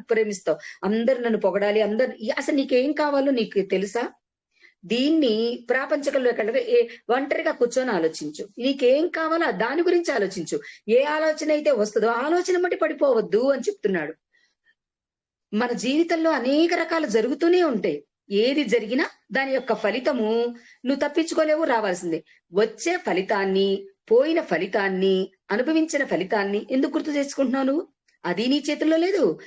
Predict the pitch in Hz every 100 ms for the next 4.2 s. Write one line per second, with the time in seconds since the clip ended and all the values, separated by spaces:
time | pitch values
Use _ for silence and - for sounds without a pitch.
0 | - 262 311 320 208 185 170 160 147 147
1 | 151 - _ _ - 214 311 330 294 262
2 | 247 220 214 196 190 202 - 233 220 247
3 | 233 233 - 247 311 208 170 165 160 147
4 | 147